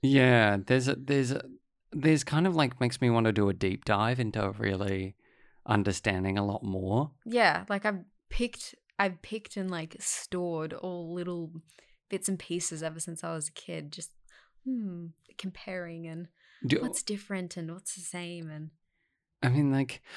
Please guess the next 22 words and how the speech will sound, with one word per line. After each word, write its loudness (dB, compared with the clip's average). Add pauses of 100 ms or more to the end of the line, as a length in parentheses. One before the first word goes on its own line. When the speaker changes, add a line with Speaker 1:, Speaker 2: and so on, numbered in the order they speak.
(120)
Speaker 1:
because 8
you, 6 (300)
you 2
know, 6 (520)
you 4
kind 4
of 2
present 6
yourself 0
as, -6
like, -6 (220)
you -4
know, -8 (540)
the -2
city -2 (400)
kind 2
of, -2
like, -4
f-, -18 (180)
fit 2
in, 2 (200)
well. -2